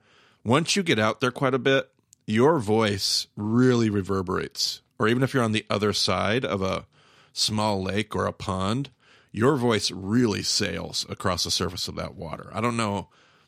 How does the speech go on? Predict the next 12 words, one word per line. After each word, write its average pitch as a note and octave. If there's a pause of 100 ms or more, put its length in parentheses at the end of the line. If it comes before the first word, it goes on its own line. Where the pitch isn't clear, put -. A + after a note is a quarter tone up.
(320)
what, A2
what G#2
it G2+
is G2+
with G2
the -
physics B2
of, A#2
you G#2+
know, G2
whatever, A#2
but G2